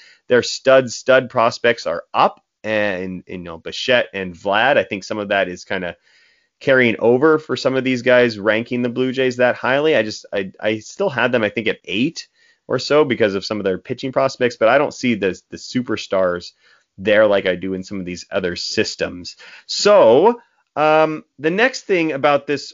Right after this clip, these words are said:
organizational rank I wanted to kinda dive into was the middle of it. Now, I don't wanna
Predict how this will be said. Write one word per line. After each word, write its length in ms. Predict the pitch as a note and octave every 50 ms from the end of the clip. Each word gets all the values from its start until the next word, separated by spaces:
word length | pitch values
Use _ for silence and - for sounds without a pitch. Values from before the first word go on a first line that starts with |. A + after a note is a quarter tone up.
| _
organizational 640 | - C#3+ C#3 C3+ C3 B2 B2+ C3 B2 B2+ C3 B2 B2
rank 160 | B2 A#2+ A#2+
I 60 | B2+
wanted 260 | A#2+ A#2+ A#2+ A#2+ A2+
to 60 | - -
kinda 200 | B2+ A#2 G#2 G2
dive 380 | F#2+ G#2 A#2 A2+ A#2 A#2 G#2+ - -
into 640 | A2 A2+ A#2 A#2 A#2 - A#2 G#2+ G#2 G#2 G#2 G2 _ -
was 260 | A#2 A#2+ A#2 A2 G2+
the 100 | G#2+ B2
middle 460 | A#2 A#2 A#2+ B2+ C3 C3 B2+ A#2 G#2+
of 140 | F#2+ F#2 E2+
it. 100 | F2+ F#2
Now, 160 | G#2+ A2+ A2
I 80 | A2+ A#2+
don't 140 | C#3+ D3 D3
wanna 320 | D3 C#3+ C3 B2 A2+ -